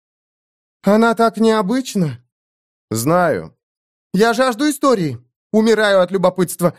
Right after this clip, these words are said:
Ты показывал ее Амбруазу?" "Шутишь? Он растерзал бы меня на сотню маленьких воробушков вопросами. И так сгорает от нетерпения. Это собственность Суани". Элфи пару мгновений хлопала глазами, затем лизнула руну, скривилась, словно ощутила страшную горечь,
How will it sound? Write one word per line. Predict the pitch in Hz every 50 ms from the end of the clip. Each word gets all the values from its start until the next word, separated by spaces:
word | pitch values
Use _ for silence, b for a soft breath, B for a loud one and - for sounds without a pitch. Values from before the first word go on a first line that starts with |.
| b b b b
Ты | - 220
показывал | 185 220 214 - 277 269 277 294 294 277 262
ее | 240 233 220
Амбруазу?" | 214 202 196 202 190 165 135 113 117 - _ _ _ _ _ _ _ _ _ _ -
"Шутишь? | - - - 139 151 165 165 - 90 76 - - - _ -
Он | - 139 147 151 151
растерзал | 151 151 127 - 165 147 135 139 175 175 170
бы | 160 165
меня | 165 165 170 170
на | 170 170 160
сотню | - 185 185 180 185 185
маленьких | 180 180 175 175 175 170 170 180 143 151
воробушков | 170 170 180 175 165 160 - - 139 120
вопросами. | 110 127 135 113 151 170 160 156 - 104 90 87 78 - _ _ _ _ _ -
И | 131 139
так | 135 - 180 196 185 170
сгорает | 170 180 196 190 185 170 151 135
от | 135 131 -
нетерпения. | 131 123 120 120 113 101 - 95 85 78 76 71 69 - _ _ _ _ _ _ _ _ _ -
Это | 104 101 117 113
собственность | - 127 127 92 - - 120 117 117 107 - -
Суани". | - - 123 117 123 131 123 104 82 76 - _ _ _ _ _ _ _ _ _ _ _ _ _ _ - -
Элфи | - 220 247 254 - 254 240
пару | 185 220 233 226 220
мгновений | 208 185 185 202 196 180 208 214 208 202 175
хлопала | - 175 190 190 160 185 175 175
глазами, | 156 143 147 143 131 131 165 175 165 160 127 101 92
затем | 101 147 151 - 214 214
лизнула | 208 196 208 185 180 208 214 214 208 196 185
руну, | 170 170 165 165 156 127
скривилась, | 107 - - 147 139 151 151 185 214 214 196 180 156 127 - -
словно | - 143 147 147 143 135 147 143 135
ощутила | 120 - 139 120 143 156 151 135 123
страшную | 117 - 139 147 139 123 - 139 131 135 135
горечь, | 139 196 208 190 180 151 -